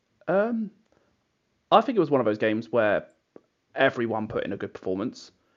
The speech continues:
but I think if I had to pick one, probably Danny Rose, because he was just an absolute nuisance all night.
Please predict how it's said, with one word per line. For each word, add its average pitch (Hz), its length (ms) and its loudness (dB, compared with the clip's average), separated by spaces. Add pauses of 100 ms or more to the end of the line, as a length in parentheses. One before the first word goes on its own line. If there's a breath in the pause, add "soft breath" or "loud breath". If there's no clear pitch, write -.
(400)
but 113 160 2
I - 60 0
think 131 180 -6
if - 80 -12
I 127 60 0
had - 100 0
to - 80 -20
pick - 220 -8
one, 104 220 -4 (100)
probably 120 280 -4 (380)
Danny 101 240 -2
Rose, 90 320 -2
because 104 260 -12
he 120 120 -8
was 107 120 -8
just - 200 -12
an - 80 -12 (140)
absolute 107 640 -4
nuisance 107 840 -8
all 117 220 -2
night. 104 340 -6